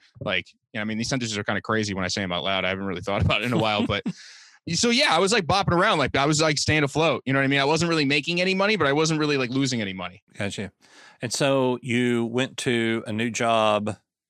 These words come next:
Speaker 2: doing design work again.
Speaker 1: Yep.
Speaker 2: And is that the job you're still at currently now?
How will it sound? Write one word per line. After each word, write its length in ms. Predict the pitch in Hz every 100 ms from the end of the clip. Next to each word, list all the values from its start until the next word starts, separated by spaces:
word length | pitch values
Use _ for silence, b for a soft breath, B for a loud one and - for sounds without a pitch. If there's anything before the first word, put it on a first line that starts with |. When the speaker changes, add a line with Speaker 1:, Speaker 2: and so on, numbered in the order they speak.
| - 101
Speaker 2:
doing 260 | 117 110
design 380 | 101 101 104 101
work 220 | 98 90
again. 560 | 92 90 104 95 87 87 _
Speaker 1:
Yep. 220 | 113 104 _ _ -
Speaker 2:
And 180 | 113
is 120 | 104 -
that 180 | 110
the 60 | 110
job 280 | 98 101 98
you're 80 | 92
still 300 | - 107 95
at 160 | -
currently 400 | - 120 110 120
now? 300 | 117 117 120